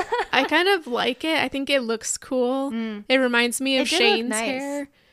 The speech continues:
Speaker 2: But it is just, like,
Speaker 1: Yeah.
Speaker 2: why? And also, I don't know, maybe this isn't some, like, this is just an old wives' tale or something, but I feel like using harsh chemicals in your hair when you're pregnant might be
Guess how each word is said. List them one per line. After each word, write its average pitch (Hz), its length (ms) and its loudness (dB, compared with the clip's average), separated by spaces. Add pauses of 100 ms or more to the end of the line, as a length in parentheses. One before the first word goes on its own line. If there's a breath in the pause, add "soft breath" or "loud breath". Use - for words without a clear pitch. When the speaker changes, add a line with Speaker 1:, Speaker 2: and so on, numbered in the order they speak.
(240 soft breath)
Speaker 2:
But 262 120 4
it 269 120 6
is 311 220 4
just, 311 260 0
like, 247 160 4
Speaker 1:
Yeah. 220 280 0
Speaker 2:
why? 240 520 2
And 269 100 0
also, 277 540 0 (720 soft breath)
I 269 100 4
don't 277 120 4
know, 247 140 2
maybe 254 260 2
this 254 240 0
isn't 247 380 -4
some, 240 260 -4 (200)
like, 247 200 -2 (200)
this 247 220 0
is 240 160 -6
just 226 280 -2
an 220 80 -6
old 226 320 -2
wives' 220 360 -4
tale 240 300 -4
or 220 80 -2
something, 240 480 -6
but 233 80 -4
I 240 120 0
feel 262 280 -2
like 285 260 -4
using 233 360 -6
harsh 226 340 -4
chemicals 226 480 -8
in 233 100 -6
your 226 140 -4
hair 220 260 -6
when 214 120 -8
you're 220 100 -6
pregnant 226 540 -8
might 220 240 -8
be 233 340 -10